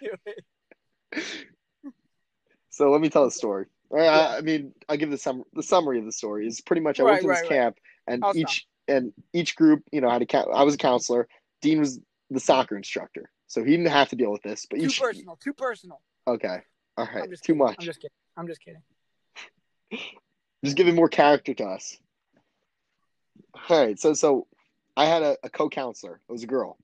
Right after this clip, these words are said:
Speaker 2: Let's call her Jennifer. So Jennifer and I, we, you know, I'm a, I'm a nice guy. I get along with her at camp, but I don't really like her. I think she's kind of annoying.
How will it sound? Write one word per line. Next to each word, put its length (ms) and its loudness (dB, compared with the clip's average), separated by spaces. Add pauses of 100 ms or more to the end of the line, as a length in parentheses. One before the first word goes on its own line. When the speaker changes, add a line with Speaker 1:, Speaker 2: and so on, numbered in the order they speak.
(160)
Speaker 2:
Let's 120 -18
call 180 4
her 200 2
Jennifer. 480 -2 (1080)
So 280 -2 (240)
Jennifer 380 2
and 80 -2
I, 300 0
we, 220 -6 (200)
you 100 -4
know, 200 -8
I'm 160 -4
a, 20 -2 (180)
I'm 140 -4
a 20 -2
nice 180 0
guy. 380 -4
I 40 -20
get 160 0
along 200 4
with 120 -8
her 100 -2
at 80 -10
camp, 340 -10
but 80 -8
I 60 -2
don't 120 0
really 160 4
like 220 -4
her. 60 -20
I 100 -20
think 120 -14
she's 100 -10
kind 160 -6
of 60 -10
annoying. 400 2